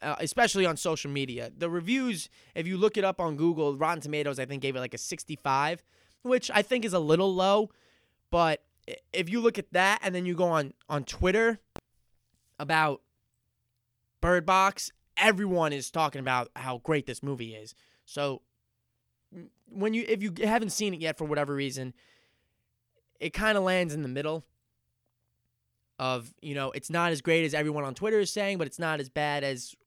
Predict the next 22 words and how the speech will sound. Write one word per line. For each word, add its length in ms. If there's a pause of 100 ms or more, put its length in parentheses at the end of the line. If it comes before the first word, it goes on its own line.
(640)
uh, 220
some 200
of 40
the 80
critics 340
are 60
saying. 420 (720)
It's 160
an 60
entertaining 480
movie. 420
Definitely 300
worth 240
the 60
watch. 440 (1900)
Now, 340 (1000)
the 100
second 360
movie 240
that 160
I 60
watched, 480